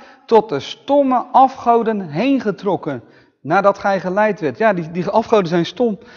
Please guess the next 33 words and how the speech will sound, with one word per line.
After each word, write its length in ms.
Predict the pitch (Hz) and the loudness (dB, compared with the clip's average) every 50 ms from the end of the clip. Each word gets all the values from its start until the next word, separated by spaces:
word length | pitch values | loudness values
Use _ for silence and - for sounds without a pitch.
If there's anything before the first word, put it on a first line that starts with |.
| - - _ | -20 -8 _
maar 120 | 156 151 | -2 -2
het 100 | 151 - | -2 -2
gaat 260 | - 214 220 202 208 - | 0 2 2 2 2 0
erom 200 | 185 180 170 - - - _ - | -2 -2 -4 -6 -12 -18 _ -2
wat 200 | 147 147 143 - | -2 -2 -2 -2
erachter 400 | 135 - 185 185 - - - 113 | -4 -4 -6 -6 -6 -10 -16 -16
zit. 340 | - 104 95 - _ _ _ _ _ _ _ _ _ _ _ _ _ _ _ _ | -16 -16 -18 -20 _ _ _ _ _ _ _ _ _ _ _ _ _ _ _ _
En 80 | - 123 | -14 -14
dat 140 | 143 139 | -12 -12
zijn 200 | - 151 139 131 | -12 -10 -10 -10
de 100 | 123 123 | -10 -12
duivelen. 560 | 107 120 117 117 117 113 - _ 107 101 95 _ _ _ _ _ _ _ _ _ _ _ _ _ _ _ _ _ _ _ _ _ _ _ _ _ _ _ _ _ _ _ _ _ _ 80 _ _ _ _ _ _ _ _ _ _ _ _ _ _ _ _ _ _ | -12 -12 -12 -12 -14 -16 -18 _ -20 -20 -20 _ _ _ _ _ _ _ _ _ _ _ _ _ _ _ _ _ _ _ _ _ _ _ _ _ _ _ _ _ _ _ _ _ _ _ _ _ _ _ _ _ _ _ _ _ _ _ _ _ _ _ _ _
En 140 | - 123 113 | -16 -6 -2
dat 200 | 151 202 202 - | -2 -2 -2 -2
is 240 | 156 147 - - - - - - - _ _ _ _ | -6 -10 -10 -14 -18 -20 -20 -20 -20 _ _ _ _
waar 180 | - 143 147 143 | 0 0 0 0
de 80 | 135 | -2
Galaten 680 | - - 127 135 143 143 139 135 - 131 123 123 123 - _ _ _ _ _ _ _ _ _ | -6 -6 -4 -2 -2 -2 -2 -4 -6 -10 -12 -12 -14 -20 _ _ _ _ _ _ _ _ _
uit 220 | - 123 117 - | -6 -6 -6 -6
vandaan 380 | - - 113 110 131 139 139 123 | -10 -12 -8 -6 -4 -4 -4 -6
kwamen. 440 | - - 120 110 104 98 95 92 - _ _ _ _ _ _ _ _ _ _ _ _ _ _ _ _ _ _ _ _ _ _ - - - - - - - - _ _ | -10 -10 -10 -10 -10 -10 -12 -14 -18 _ _ _ _ _ _ _ _ _ _ _ _ _ _ _ _ _ _ _ _ _ _ -20 -20 -20 -20 -20 -20 -20 -20 _ _
Nou, 340 | - 185 214 190 160 123 101 - - - - - _ _ _ _ _ _ _ _ _ _ _ _ _ _ _ _ _ _ _ _ _ _ _ _ _ _ _ _ _ _ _ _ _ _ _ _ _ _ - 170 | 2 6 6 8 6 6 2 -4 -14 -20 -20 -20 _ _ _ _ _ _ _ _ _ _ _ _ _ _ _ _ _ _ _ _ _ _ _ _ _ _ _ _ _ _ _ _ _ _ _ _ _ _ 0 2
en 100 | 175 190 | 4 4
als 140 | 180 165 135 | 4 4 4
je 60 | 156 | 2
dan 140 | 151 143 - | 0 0 2
kijkt, 300 | - 240 226 185 147 151 | 4 4 4 4 2 -2
denk 180 | 208 214 185 | -6 -6 -6
bijvoorbeeld 380 | 156 147 165 165 151 151 - - | -8 -8 -6 -6 -6 -6 -8 -8
aan 240 | 151 147 143 143 143 | -8 -8 -8 -8 -4
Paulus 440 | - 196 190 180 156 139 131 - | -2 0 0 0 -2 -4 -8 -8
die, 280 | - 147 139 135 135 127 | -8 -6 -6 -6 -6 -6
eh, 100 | 123 | -8